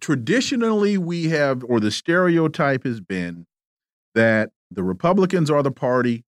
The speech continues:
they're the hawks, they're the party of war, and that the Democrats are the doves, they're the party of peace. Now we see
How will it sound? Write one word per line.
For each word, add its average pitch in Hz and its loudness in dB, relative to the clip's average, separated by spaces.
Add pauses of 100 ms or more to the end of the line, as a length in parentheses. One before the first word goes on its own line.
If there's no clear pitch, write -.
(100)
they're 113 2
the 135 2
hawks, 110 -4
they're 104 0
the 120 0
party 120 2
of 117 -2
war, 98 -2 (600)
and 110 4
that 104 0
the 101 0
Democrats 110 0
are 104 0
the 104 -2
doves, 92 -2
they're 92 -2
the 95 0
party 87 -2
of 90 -2 (140)
peace. 101 0 (440)
Now 139 2
we 123 0
see 110 -4